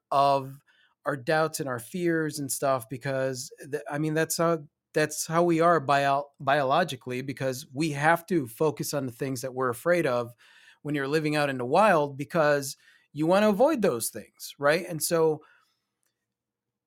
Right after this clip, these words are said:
in the physical life, if there is a crocodile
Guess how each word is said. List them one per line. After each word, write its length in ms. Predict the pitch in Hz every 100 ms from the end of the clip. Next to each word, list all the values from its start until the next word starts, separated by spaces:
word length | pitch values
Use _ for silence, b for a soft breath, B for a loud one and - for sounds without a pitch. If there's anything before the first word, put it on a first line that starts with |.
| _ _ _ _
in 200 | 196 185
the 60 | 175
physical 520 | - 240 262 294 262
life, 380 | 202 175 185 185 - _
if 200 | 160 139
there 320 | 147 180 214
is 400 | 220 175 175 170 -
a 200 | 170 165
crocodile 920 | - 185 185 185 151 123 117 113 151